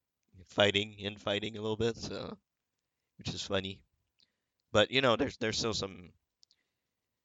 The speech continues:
bad stuff. Like I simulated a ladder match, like the, uh, Money in the Bank ladder match,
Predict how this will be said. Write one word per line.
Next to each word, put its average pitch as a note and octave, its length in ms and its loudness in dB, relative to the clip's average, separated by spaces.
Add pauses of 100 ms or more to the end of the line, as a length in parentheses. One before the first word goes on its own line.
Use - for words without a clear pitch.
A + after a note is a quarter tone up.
bad G2+ 340 2
stuff. F#2 300 -2
Like F#2+ 140 -4
I G#2 80 0
simulated G2+ 640 0
a F#2 380 -2 (720)
ladder G2+ 360 4
match, F#2+ 640 -4
like F#2 180 -6
the, F#2 300 -6
uh, F#2 160 -4 (580)
Money G#2 220 0
in G#2 100 -2
the G2+ 100 -2
Bank G#2 320 0
ladder G#2+ 260 0
match, - 460 -4